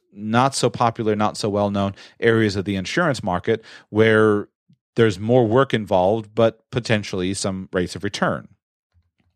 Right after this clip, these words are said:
Now, the reason why I think this is a useful metaphor is because in my mind, the market has to pay you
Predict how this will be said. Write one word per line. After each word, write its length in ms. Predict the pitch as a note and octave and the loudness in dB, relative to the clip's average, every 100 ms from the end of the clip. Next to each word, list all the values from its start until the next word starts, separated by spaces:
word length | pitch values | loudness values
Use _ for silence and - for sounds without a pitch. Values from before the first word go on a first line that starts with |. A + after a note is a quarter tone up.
| _ _ _ _ _ _ | _ _ _ _ _ _
Now, 200 | C3 A#2+ - | -2 -2 -2
the 100 | A2+ | 2
reason 340 | D#3+ A3 G#3 | 2 2 2
why 280 | B2+ A#2+ A2+ | 4 4 2
I 40 | |
think 240 | G#2 A#2 G#2 | 0 -6 -8
this 100 | F#2+ | -8
is 80 | F2+ | -6
a 60 | |
useful 380 | F2+ A2 - F2 | -2 -2 -2 -8
metaphor 500 | F2+ G#2 G#2+ D#2 D2 | -4 -4 -4 -10 -12
is 80 | F2 | -10
because 260 | G#2+ A2+ | -6 -4
in 120 | G#2 G#2+ | -4 0
my 200 | C#3 D#3 | 0 2
mind, 380 | G#2+ F#2 F2+ - - - - | 0 -2 -6 -12 -20 -18 -2
the 100 | A#2+ | 2
market 380 | B2+ C#3+ C#3+ B2 | 4 4 2 -8
has 560 | - - C3 A3+ G#3 | -10 -12 -2 0 0
to 100 | - | -2
pay 200 | - F2 | -6 -10
you 300 | D2+ - - | -12 -14 -20